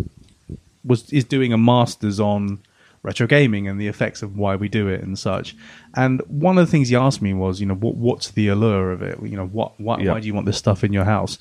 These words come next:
Speaker 1: It's just 'cause it feels right. You know, when it's, when the stuff is sitting on the side and, you know, you're just looking at it and you're just filled with, you know, what's, it's just, what's that word? Like you said earlier.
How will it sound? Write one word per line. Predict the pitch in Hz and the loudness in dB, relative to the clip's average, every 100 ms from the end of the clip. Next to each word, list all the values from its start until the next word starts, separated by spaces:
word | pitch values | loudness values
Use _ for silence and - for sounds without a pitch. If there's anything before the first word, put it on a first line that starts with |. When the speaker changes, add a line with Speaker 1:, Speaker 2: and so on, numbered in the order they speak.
| - - _ _ - | -18 -20 _ _ -4
Speaker 1:
It's | - | -2
just | - | 2
'cause | 117 | 2
it | 120 | 4
feels | 120 101 | 2 2
right. | 104 92 92 _ _ - | 0 0 -4 _ _ -4
You | 117 | 2
know, | 113 | 4
when | 127 | 2
it's, | - - | 0 -4
when | 120 123 | 0 0
the | 120 | 0
stuff | - 147 - | 2 4 4
is | 117 | 2
sitting | - - - 113 | 2 0 0 0
on | 117 127 | 0 -2
the | |
side | 117 - 92 92 92 92 - - - _ | -2 -2 0 0 -2 -2 -6 -20 -20 _
and, | 107 104 101 101 98 | 2 4 6 6 4
you | 110 | 2
know, | 104 | 4
you're | 104 | 4
just | 113 127 | 4 6
looking | 127 117 104 | 6 4 2
at | 95 95 | 0 0
it | 98 98 | -2 -2
and | 98 | -2
you're | 98 | -4
just | 98 - | -4 -8
filled | - 120 104 101 | 0 0 0 0
with, | 104 101 98 - - - _ | 2 2 0 -10 -20 -20 _
you | 110 117 | 0 2
know, | 107 107 - _ _ _ _ - - - | 2 2 -2 _ _ _ _ -20 -20 -10
what's, | 147 - | -10 -8
it's | 127 - | -8 -4
just, | 135 - - - _ _ _ _ _ - | -2 -2 -4 -14 _ _ _ _ _ -14
what's | - | -2
that | 139 117 | -2 2
word? | 127 113 - _ _ _ _ _ _ | 2 2 -2 _ _ _ _ _ _
Like | 175 196 | -4 -2
you | 185 | 0
said | 196 | 0
earlier. | 147 135 101 95 | -2 -4 -4 -10